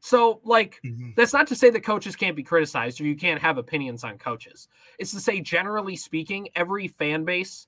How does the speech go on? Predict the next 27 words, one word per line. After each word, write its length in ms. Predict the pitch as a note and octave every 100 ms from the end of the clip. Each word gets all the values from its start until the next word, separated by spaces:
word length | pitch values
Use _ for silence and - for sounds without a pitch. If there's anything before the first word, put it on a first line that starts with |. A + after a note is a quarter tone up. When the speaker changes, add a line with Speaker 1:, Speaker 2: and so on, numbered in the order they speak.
| _ _ _
Speaker 1:
feels 300 | E3 E3+ E3
like 180 | E3 -
their 140 | D3
coach 300 | - D3+ C#3+
stinks. 560 | - C#3 C#3+ D#3 - - _ _ _ _ _ -
And 320 | E3+ E3+ E3
the 40 |
Vikings 400 | E3+ G#3+ B3+ B3
have 100 | B3
a 80 | A#3
coach 340 | - G3 F#3+ -
that 260 | F#3 F#3 _ _ _ _ _
he's 240 | F3 D3+
not 220 | G3 F#3+
proven 500 | - F3 F3 F3 E3
su-, 240 | D#3 - D3+
to 160 | -
have 160 | D#3 C#3+
sustained 480 | - D3+ - E3 B3
success, 480 | - - B2+ E3 -
but 200 | B2+ -
also 560 | D#3 - E3+ D3 C3+ - _ _
he's 180 | E3
proven 360 | - D#3+ D#3 D#3+
to 120 | D3
not 320 | B2+ A#2+ D3+ -
suck. 420 | - B2+ -